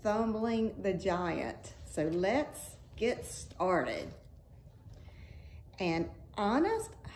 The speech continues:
husbandman once upon a time had a son born to him who was no bigger than my thumb, and who for many years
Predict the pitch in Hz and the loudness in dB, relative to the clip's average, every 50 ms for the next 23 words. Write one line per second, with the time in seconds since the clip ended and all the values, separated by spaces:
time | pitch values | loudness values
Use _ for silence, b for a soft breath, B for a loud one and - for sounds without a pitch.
0 | - - 320 359 392 359 294 208 196 202 170 160 160 156 151 147 147 147 156 170 | -2 0 2 4 4 4 2 2 2 4 4 6 6 4 4 4 4 2 2 0
1 | 170 - - 180 180 196 214 262 370 - - - - - - - - 262 247 - | -2 -2 -4 -2 0 2 2 2 0 0 -4 -10 -12 -12 -12 -8 -6 -6 -6 0
2 | - 247 214 214 269 285 - 262 220 160 156 160 160 170 170 170 - - 214 190 | 2 2 4 4 2 0 2 0 0 2 2 2 2 2 0 -2 -4 -2 0 2
3 | 190 196 202 202 - - - 403 523 480 370 254 185 202 190 190 190 190 - 285 | 2 2 2 0 -2 -2 -2 -2 2 6 4 6 6 6 4 4 2 2 0 -2
4 | 311 294 - 233 180 180 175 185 196 202 B B B B B B B - 349 339 | -2 0 2 0 2 2 2 2 0 -2 B B B B B B B 2 6 6
5 | 330 330 339 339 339 339 302 302 320 320 320 339 349 370 370 359 370 339 311 330 | 8 10 8 6 8 10 10 12 12 12 10 8 8 6 4 6 4 6 10 10
6 | 339 359 349 349 339 330 311 311 294 285 294 294 302 330 330 349 339 381 427 415 | 10 10 8 6 6 6 8 8 8 6 8 6 6 4 4 4 2 2 2 2
7 | 311 185 156 156 160 - - - - - - - - - B B B B B B | 0 0 0 -2 -4 -6 -10 -14 -16 -16 -18 -18 -20 -18 B B B B B B
8 | B B B B B - 269 262 262 277 277 277 269 - 233 208 208 220 302 403 | B B B B B 6 10 12 12 12 12 10 8 6 4 4 6 6 6 8
9 | 571 571 392 240 208 208 214 220 220 214 208 208 208 214 - | 8 8 6 6 6 4 6 6 6 6 6 4 2 -2 -6